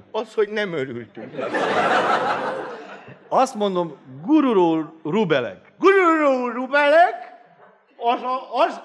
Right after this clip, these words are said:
Speaker 1: na, na, az, az megindítja az agyamat.
Speaker 2: Ugye
Speaker 1: Ugye konkrétan.
Speaker 2: önnek köze volt hozzá?
Speaker 1: Mindenképpen. Nekem volt közem,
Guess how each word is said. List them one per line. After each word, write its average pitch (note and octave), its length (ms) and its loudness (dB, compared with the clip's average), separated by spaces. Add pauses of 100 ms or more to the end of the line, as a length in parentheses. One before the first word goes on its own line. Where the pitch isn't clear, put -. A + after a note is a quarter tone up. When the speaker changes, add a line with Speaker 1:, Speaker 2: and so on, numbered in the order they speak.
(100)
Speaker 1:
na, B3+ 120 0 (160)
na, B3 500 2
az, B3 140 2 (380)
az A3+ 220 -2
megindítja G#3 760 -6
az F3+ 180 -4
agyamat. B2+ 540 -12 (960)
Speaker 2:
Ugye E3+ 440 2 (300)
Speaker 1:
Ugye A#3+ 360 0
konkrétan. F#3 800 -4
Speaker 2:
önnek E3+ 240 -2
köze E3+ 240 2
volt B2 240 0
hozzá? G#2 260 -8
Speaker 1:
Mindenképpen. D3 800 -8
Nekem C4 540 2
volt A#3+ 360 0
közem, A#3 600 2